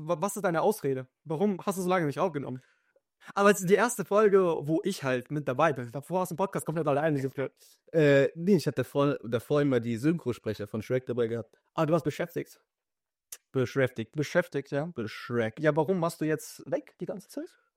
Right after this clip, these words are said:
Speaker 2: Ähm, wir waren im Urlaub.
Speaker 1: Wir waren im Urlaub.
Speaker 2: Ja.
Speaker 1: Also doch, wir beide.
Speaker 2: <laughs> Ja.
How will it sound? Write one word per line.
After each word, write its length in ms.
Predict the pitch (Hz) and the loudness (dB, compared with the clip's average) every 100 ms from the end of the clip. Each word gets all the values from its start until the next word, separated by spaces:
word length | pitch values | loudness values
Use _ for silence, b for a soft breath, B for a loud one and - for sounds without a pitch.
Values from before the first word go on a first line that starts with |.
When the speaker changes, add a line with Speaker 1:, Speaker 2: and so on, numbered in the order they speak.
| - | 0
Speaker 2:
Ähm, 440 | 143 143 143 143 | 6 6 6 2
wir 260 | 123 151 135 | 0 -2 0
waren 400 | 139 139 143 143 | 0 0 0 0
im 280 | - 127 139 | 0 0 0
Urlaub. 320 | 220 180 - _ _ _ | 0 -2 -4 _ _ _
Speaker 1:
Wir 80 | 151 | -4
waren 100 | 165 | -4
im 60 | 175 | -2
Urlaub. 320 | 170 131 - _ _ _ | -2 -4 -8 _ _ _
Speaker 2:
Ja. 220 | 135 131 - _ _ | -6 -6 -8 _ _
Speaker 1:
Also 180 | - 143 | -6 -4
doch, 200 | 147 143 | -4 -4
wir 160 | 147 139 | -6 -6
beide. 300 | 143 139 143 _ _ | -4 -6 -8 _ _
Speaker 2:
<laughs> 160 | 147 - B B B B _ 240 185 - | -8 -8 B B B B _ 6 6 4
Ja. 120 | 233 | 0